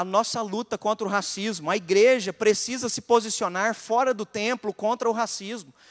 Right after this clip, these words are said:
Nós não podemos deixar que isso aconteça. Infelizmente, é algo recorrente no cenário, não só brasileiro, mas no contexto mundial. E aí esse professor nosso citou uma frase do pastor Eduardo Carlos Pereira,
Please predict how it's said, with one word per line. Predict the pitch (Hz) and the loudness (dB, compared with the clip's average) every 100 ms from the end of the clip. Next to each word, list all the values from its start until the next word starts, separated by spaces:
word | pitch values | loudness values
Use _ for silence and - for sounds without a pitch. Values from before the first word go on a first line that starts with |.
| - | -14
Nós | 185 185 | -8 -4
não | 226 | -4
podemos | 262 247 196 220 220 | 0 0 0 -4 -2
deixar | 214 208 196 208 | 0 0 -2 -6
que | 214 | -6
isso | 208 220 | -8 -8
aconteça. | - 226 196 190 226 - - _ - | -6 -6 -2 0 0 -4 -12 _ -14
Infelizmente, | 196 262 269 226 180 175 226 254 - | -6 -4 -2 -2 -4 -4 -4 -4 -4
é | |
algo | 196 226 226 208 | 2 2 2 -2
recorrente | 226 - 247 180 185 240 269 - | -2 2 2 4 0 -4 -6 -8
no | 202 214 | -6 -4
cenário, | 220 190 196 226 214 | -2 0 2 4 4
não | 214 294 | 2 0
só | - 262 | 2 2
brasileiro, | 240 202 190 185 226 233 - - | 2 0 0 0 2 -2 -6 -16
mas | 190 202 220 | -4 -2 -2
no | 240 | -2
contexto | 240 220 233 - | -2 0 0 0
mundial. | 220 247 208 185 208 208 - - _ - | -2 -2 0 4 4 4 -2 -20 _ -2
E | 185 | 0
aí | 226 | 2
esse | 254 - | 0 0
professor | 233 220 214 - 226 | 0 0 0 0 0
nosso | 202 208 226 - | 4 4 4 0
citou | 226 226 | -2 0
uma | 226 220 | 2 0
frase | - 202 226 208 165 | 2 4 4 2 -2
do | 202 | 0
pastor | 214 202 - 220 | 2 2 4 4
Eduardo | 196 196 220 | 4 2 2
Carlos | - 220 220 | 0 0 0
Pereira, | - 214 185 214 208 | 2 4 6 6 4